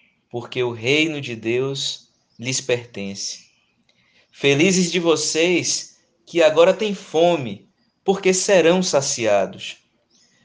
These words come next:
Felizes de vocês que agora choram, porque hão de rir. Felizes de vocês se os homens os odeiam,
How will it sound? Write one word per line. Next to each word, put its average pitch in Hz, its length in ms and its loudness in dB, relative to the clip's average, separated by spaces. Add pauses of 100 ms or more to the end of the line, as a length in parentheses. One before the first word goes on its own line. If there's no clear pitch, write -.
Felizes 170 520 0
de 170 80 -4
vocês 160 960 -2 (320)
que 131 100 -2
agora 131 360 6
choram, 123 720 2 (540)
porque 135 380 -2
hão 147 260 0
de 156 140 -8
rir. 117 400 -8 (1400)
Felizes 226 600 0
de 220 100 -6
vocês 190 920 -2 (200)
se - 220 -2
os 147 200 0
homens 160 640 0
os 151 160 -6
odeiam, 131 720 -2